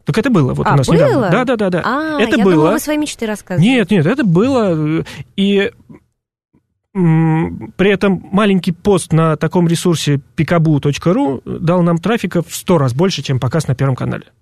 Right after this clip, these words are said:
Speaker 2: Да вы что?
Speaker 1: Абсолютно. Поэтому,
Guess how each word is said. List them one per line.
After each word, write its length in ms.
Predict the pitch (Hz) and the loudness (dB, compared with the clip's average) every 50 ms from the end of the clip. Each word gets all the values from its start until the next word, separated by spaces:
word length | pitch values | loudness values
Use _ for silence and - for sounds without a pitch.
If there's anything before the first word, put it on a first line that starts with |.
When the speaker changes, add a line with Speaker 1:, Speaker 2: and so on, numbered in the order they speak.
| _ _ _ _ _ _ _ | _ _ _ _ _ _ _
Speaker 2:
Да 140 | _ - 185 | _ -6 -6
вы 180 | 175 180 202 196 | -4 -2 -4 -6
что? 360 | - - - - _ 156 143 143 143 _ | -6 -8 -16 -18 _ -20 -20 -20 -20 _
Speaker 1:
Абсолютно. 540 | - 151 143 - - 170 143 135 - - - - | -6 -6 -4 -2 0 0 0 0 -4 -8 -8 -2
Поэтому, 460 | - 147 160 151 190 185 185 190 180 | 0 0 2 2 2 2 2 2 0